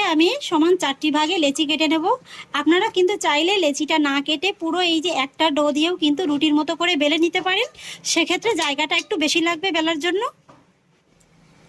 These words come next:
আমি চারটি লেচি কেটে নিয়েছি, আর এবার আমি লেচি থেকে একটা লেচি নিয়ে নেব, আর বাকি লেচিগুলো কিন্তু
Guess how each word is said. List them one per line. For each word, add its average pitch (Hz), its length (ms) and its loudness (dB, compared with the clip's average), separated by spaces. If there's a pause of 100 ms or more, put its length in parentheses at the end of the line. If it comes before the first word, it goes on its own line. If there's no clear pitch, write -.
(520)
আমি 302 140 6 (100)
চারটি 302 320 -2
লেচি 330 240 0
কেটে 339 260 0
নিয়েছি, 349 280 2 (180)
আর 277 80 -2 (100)
এবার 339 220 0
আমি 403 180 -2
লেচি 339 280 0
থেকে 339 160 -2 (220)
একটা 320 280 -4
লেচি 311 280 0
নিয়ে 311 220 6
নেব, 330 120 0 (2250)
আর 254 80 0 (120)
বাকি 285 280 -4
লেচিগুলো 370 440 -2
কিন্তু 403 160 -2